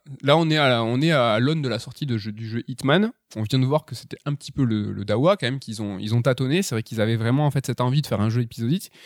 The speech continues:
un, épisodique. Et, euh, l'occasion pour nous de se demander pourquoi ce format. En fait, il semblerait que ce soit bien une décision de Square Enix qui a déclaré à l'époque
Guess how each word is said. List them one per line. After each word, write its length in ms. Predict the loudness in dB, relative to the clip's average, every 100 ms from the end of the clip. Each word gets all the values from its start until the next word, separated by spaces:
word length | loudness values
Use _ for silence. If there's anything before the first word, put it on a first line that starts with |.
| -6 0
un, 100 | 0 0 -10
épisodique. 500 | -6 -2 0 0 -4 -20 -20 -8 2
Et, 140 | 4
euh, 140 | 4 0 -6 -8
l'occasion 400 | -2 2 4 4
pour 120 | 2
nous 60 | -2
de 60 |
se 80 | -2
demander 260 | 0 2 0
pourquoi 400 | -2 -4 0 0
ce 80 | 0
format. 300 | 0 0 -2 _ _ _ _ _ _ _ -8 2
En 80 | 4
fait, 120 | 6
il 80 | 4
semblerait 240 | 4 2
que 60 | 0
ce 80 | -2
soit 120 | 0
bien 120 | 2
une 140 | 2
décision 340 | 2 0 0 -4
de 60 |
Square 200 | 0 2
Enix 220 | 2 0 -2
qui 100 | -2
a 20 |
déclaré 380 | -2 0 2 2
à 60 |
l'époque 420 | 2 0 -6 -10